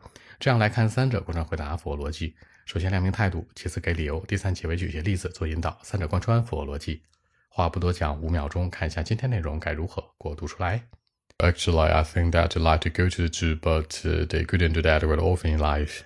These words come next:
since, uh, most of us today are very busy, gotta be honest. I find that spending some time in the zoo is a cool thing. We could find many kinds of wild animals, I suppose.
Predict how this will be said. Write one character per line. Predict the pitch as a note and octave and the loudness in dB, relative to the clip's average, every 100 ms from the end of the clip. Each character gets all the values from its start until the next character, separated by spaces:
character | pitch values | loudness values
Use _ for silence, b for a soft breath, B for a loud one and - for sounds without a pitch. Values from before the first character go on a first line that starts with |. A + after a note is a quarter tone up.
| _ - | _ -12
since, | - E2+ D#2 | -2 0 2
uh, | E2 D#2 D2+ | 4 4 2
most | E2 F#2+ - | 2 0 0
of | D#2+ E2 | -2 -2
us | D2+ - | -4 -4
today | D#2+ F2+ F2 D#2+ | 0 4 6 6
are | D#2 | 2
very | D#2 D2+ | 0 0
busy, | E2 E2+ - D2+ D#2 B B B - | 2 0 0 -6 -8 B B B -2
gotta | E2 | -2
be | D#2 | 0
honest. | E2 E2 D2+ D#2+ - - B B B B | 0 2 0 -2 -10 -18 B B B B
I | F2+ | 0
find | F2 G#2 G2+ | 4 6 6
that | F#2 | 4
spending | - - F#2 F2+ F2+ | 0 0 4 4 4
some | F2 E2+ | 2 2
time | - G2+ G#2 | 4 6 6
in | F#2+ | 6
the | D#2 | 2
zoo | - E2 | 0 0
is | D#2+ - | 0 -2
a | |
cool | - D#2+ | -4 -2
thing. | D#2 - F#2+ E2+ E2 E2+ F2 | -4 0 4 6 4 2 0
We | D#2+ | -4
could | D#2 - | -6 -8
find | - D#2 D#2 D2+ | -4 0 0 0
many | D2+ D2+ | -2 -4
kinds | - E2+ E2 D#2+ | 0 2 2 0
of | - - | -4 0
wild | F2 E2 E2 | 4 6 6
animals, | D#2+ D#2+ D#2+ D#2 D#2+ | 6 6 4 2 0
I | |
suppose. | D#2+ E2 E2 E2+ | -2 0 0 0